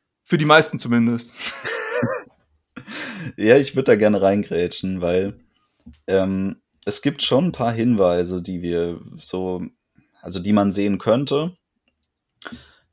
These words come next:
Speaker 2: die zeigen, dass es eben doch was gibt, was man Natürlichkeit nennen kann oder wa-, was man so für sich definieren könnte, was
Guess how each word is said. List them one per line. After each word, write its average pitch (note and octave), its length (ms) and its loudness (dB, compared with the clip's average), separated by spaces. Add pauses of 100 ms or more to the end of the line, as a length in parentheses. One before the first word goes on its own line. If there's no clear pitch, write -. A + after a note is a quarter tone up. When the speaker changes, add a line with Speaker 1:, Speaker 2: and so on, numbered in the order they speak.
(140)
Speaker 2:
die G2 500 0
zeigen, A2+ 580 2
dass G2 160 0
es - 200 -8
eben G2 360 -2
doch A2+ 340 2
was - 340 -2
gibt, C3 420 -12
was F2 240 -2
man F#2 220 -2
Natürlichkeit F#2 880 -4
nennen E2+ 300 -2
kann E2 380 -6
oder E2 260 -6
wa-, E2+ 120 -6 (140)
was F2+ 160 -2
man F#2+ 140 0
so F#2 120 -4
für F#2+ 140 -6
sich F2 320 -10
definieren F#2 460 -4
könnte, E2+ 500 -6 (640)
was - 460 0